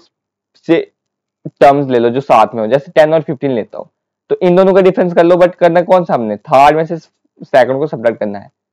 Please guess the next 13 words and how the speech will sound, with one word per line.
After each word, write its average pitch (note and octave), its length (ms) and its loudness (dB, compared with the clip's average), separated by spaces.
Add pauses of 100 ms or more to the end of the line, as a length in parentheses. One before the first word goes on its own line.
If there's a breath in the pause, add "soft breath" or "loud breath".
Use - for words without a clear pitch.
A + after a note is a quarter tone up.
(640)
तो C#3+ 60 2
क्या D#3 240 4
करोगे, D#3+ 300 -2
फ़िफ़्टीन D#3 320 -6
में D#3 80 -2
से D#3 80 -6
टेन C3+ 280 0
करोगे C3+ 240 -2
तो D3 120 -10
कितना C#3 180 -2
आ C3 40 2
गया, D3 160 -2 (220)
फ़ाइव। F#2 200 0